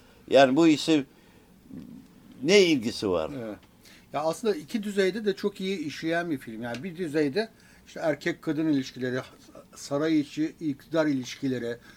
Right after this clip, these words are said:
Speaker 2: iktidar, e, komploları vesaire. Bir o açıdan baktığımızda da işliyor film. Bir yandan da o politik düzleme yansıtıp bütün bazı şeyleri metaforlar olarak ya da semboller olarak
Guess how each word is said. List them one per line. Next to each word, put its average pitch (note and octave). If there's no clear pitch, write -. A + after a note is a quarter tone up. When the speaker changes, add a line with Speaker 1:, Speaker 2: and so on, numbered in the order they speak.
Speaker 2:
iktidar, D3+
e, C#3
komploları C3+
vesaire. C#3
Bir G#3
o G3
açıdan E3
baktığımızda D#3+
da E3
işliyor A#2+
film. C#3+
Bir A#3
yandan E3+
da A#3+
o A3
politik F#3
düzleme D#3
yansıtıp D#3+
bütün D#3+
bazı C#3+
şeyleri C#3
metaforlar D3+
olarak A#2+
ya C3
da C3
semboller D3+
olarak A#2